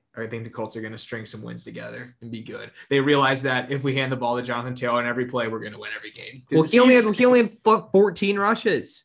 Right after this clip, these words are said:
Speaker 1: But
Speaker 2: but
Speaker 1: one
Speaker 2: he
Speaker 1: of
Speaker 2: had
Speaker 1: them
Speaker 2: a
Speaker 1: was for eighty
Speaker 2: <laughs> yeah,
Speaker 1: yards.
Speaker 2: I was gonna say he had an eighty-something yarder.
Speaker 1: Yeah, is Carson Wentz back?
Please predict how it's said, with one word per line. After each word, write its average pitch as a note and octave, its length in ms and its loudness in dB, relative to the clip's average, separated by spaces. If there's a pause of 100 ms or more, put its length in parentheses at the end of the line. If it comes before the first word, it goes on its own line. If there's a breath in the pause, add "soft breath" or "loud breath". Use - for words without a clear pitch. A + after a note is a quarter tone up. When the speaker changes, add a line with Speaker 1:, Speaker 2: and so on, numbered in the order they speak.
(120)
Speaker 1:
But D3+ 100 2
Speaker 2:
but F3 120 6
Speaker 1:
one G#3 80 4
Speaker 2:
he G#3+ 80 6
Speaker 1:
of - 40 4
Speaker 2:
had G3+ 60 6
Speaker 1:
them F#3+ 60 6
Speaker 2:
a - 0 -
Speaker 1:
was E3 120 0
for E3 160 0
eighty D3 220 2
Speaker 2:
<laughs> - 0 -
yeah, E3 160 2
Speaker 1:
yards. B3+ 400 6
Speaker 2:
I G3 220 2
was - 100 -6
gonna G3 180 -2
say G#3 140 -2
he F3 60 -4
had E3+ 100 -4
an - 40 -14
eighty-something F3 640 -4
yarder. E3+ 640 0
Speaker 1:
Yeah, A#2+ 240 -4
is B2 140 -4
Carson E3+ 320 2
Wentz F3+ 180 0
back? B2+ 460 -6